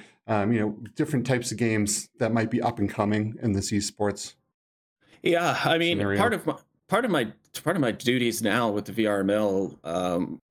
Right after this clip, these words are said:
Speaker 2: as I've been kind of stepping away from more the day-to-day and s-, one individual game and looking,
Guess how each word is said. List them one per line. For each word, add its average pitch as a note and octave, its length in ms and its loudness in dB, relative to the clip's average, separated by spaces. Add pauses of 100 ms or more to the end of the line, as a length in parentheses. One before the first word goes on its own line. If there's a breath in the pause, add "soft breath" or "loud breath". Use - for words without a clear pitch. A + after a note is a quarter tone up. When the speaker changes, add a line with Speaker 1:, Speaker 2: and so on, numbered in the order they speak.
Speaker 2:
as G#2 160 0
I've G2+ 200 0
been G2+ 120 0
kind G#2 200 0
of G2 80 -4
stepping G#2+ 360 0
away F#2+ 280 2
from G2+ 180 -4
more G2 160 0
the F#2+ 100 0
day-to-day G2 600 0
and F#2+ 100 0
s-, - 160 -4 (560)
one A2 320 0
individual G2+ 540 0
game G2+ 320 0
and F2+ 120 -2
looking, F#2+ 380 -2